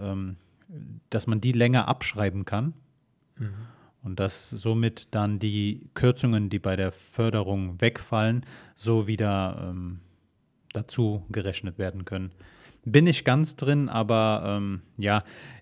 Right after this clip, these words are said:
Speaker 1: interessiert mich jetzt auch nur am Rande. Ich hab keine,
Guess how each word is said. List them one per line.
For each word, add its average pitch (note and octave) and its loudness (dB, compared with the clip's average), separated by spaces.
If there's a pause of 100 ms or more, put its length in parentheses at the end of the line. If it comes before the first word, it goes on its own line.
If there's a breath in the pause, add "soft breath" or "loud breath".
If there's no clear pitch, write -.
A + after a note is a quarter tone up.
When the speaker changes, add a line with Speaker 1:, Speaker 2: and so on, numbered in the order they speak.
(380 loud breath)
Speaker 1:
interessiert C3 6
mich C3 2
jetzt A2+ 0
auch A2 0
nur A#2+ 4
am G#2 2
Rande. A2 2
Ich - -6
hab - -4
keine, G#2+ 0